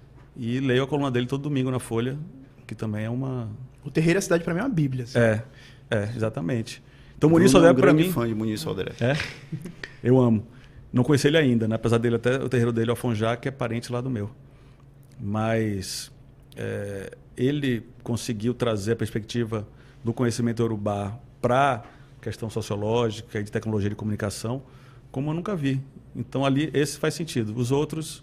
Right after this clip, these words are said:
Speaker 1: realmente, eu Você vai pra Vivaldo Costa Lima, também tem coisas nessa linha, você tem leituras assim. Então, meu hobby é ler,
Speaker 3: Tem
Speaker 1: basicamente,
Speaker 3: algum
Speaker 1: assim.
Speaker 3: livro que seja muito especial pra você?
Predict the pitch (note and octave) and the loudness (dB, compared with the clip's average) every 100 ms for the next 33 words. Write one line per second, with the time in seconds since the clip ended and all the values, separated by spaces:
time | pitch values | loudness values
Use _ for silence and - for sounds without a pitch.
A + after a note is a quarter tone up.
0 | - C3+ C3+ C3 C3 D3 C3+ - - - | -12 -6 -4 -4 -4 -6 -8 -14 -20 -20
1 | - - - - - - - - - B2 | -20 -20 -20 -20 -20 -20 -20 -14 -6 2
2 | C#3 C#3 C3 C3 C3 C3 C#3 C3+ C3+ A#2+ | 2 2 2 2 2 0 0 2 2 0
3 | A#2+ B2 B2 B2 A#2+ A2 A#2 A2+ C#3 B2+ | -2 -2 -2 0 -2 -2 -4 -2 -2 0
4 | C3 B2+ A2+ - - B2+ B2 A2+ - - | 0 0 -2 -8 -8 -6 -6 -8 -18 -20
5 | - - - - - - - A#2 A2 - | -20 -20 -20 -20 -20 -20 -14 -6 -4 -2
6 | G#2+ G2+ G2+ - G2 G2 - C3+ D3 - | -2 -2 -4 -6 -6 -6 -2 -2 -2 -4
7 | C#3 D3 C3+ D3 D3 A#2 G#2 - - - | 2 6 6 6 4 4 0 -8 -20 -20
8 | - - - - - G#2 D3 D3 C3 A2+ | -20 -20 -20 -16 -4 4 6 6 4 2
9 | C#3 C3+ B2+ C3 A#2 A#2 A#2 - A2+ A2+ | 2 4 4 2 -2 -6 -6 -8 -4 -4
10 | G#2+ G#2+ G#2+ G#2 G#2+ B2 C3+ C3+ C3 A2+ | -2 0 0 0 4 6 6 4 -2 -4
11 | A2+ G#2+ A2 G#2 - C3 | -2 -2 -2 -4 -4 -4